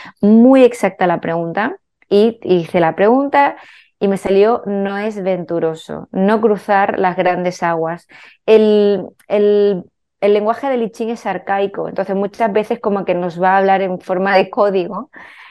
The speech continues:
y, y a veces va a ser necesario leer muchas veces la respuesta para poder integrar el significado.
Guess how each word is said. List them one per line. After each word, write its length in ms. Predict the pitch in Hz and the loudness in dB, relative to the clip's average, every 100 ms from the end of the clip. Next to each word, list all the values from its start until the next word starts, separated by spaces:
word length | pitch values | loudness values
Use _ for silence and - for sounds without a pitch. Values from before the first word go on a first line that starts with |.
| 247 | -8
y, 400 | - 208 202 190 175 175 156 - | 0 4 6 4 2 -2 -8 -4
y 140 | - 208 | 2 4
a 80 | |
veces 240 | 202 214 247 | 4 2 2
va 80 | 226 | 0
a 60 | |
ser 180 | 220 208 | 0 -2
necesario 500 | 214 208 196 208 208 | -4 -8 -6 -2 0
leer 240 | 208 196 | 0 -2
muchas 340 | 196 196 208 180 | -4 -8 -8 -6
veces 260 | 190 190 | -6 -4
la 120 | 202 180 | -4 -4
respuesta 600 | 170 - 190 190 196 220 | -6 -6 -6 -4 -4 -2
para 240 | 190 185 | -2 -2
poder 240 | - 170 185 | -2 -2 -2
integrar 480 | 202 196 175 180 | -2 -4 -2 -2
el 120 | 185 185 | -2 -6
significado. 760 | - 175 170 160 180 170 175 | -10 -10 -8 -2 0 -2 -6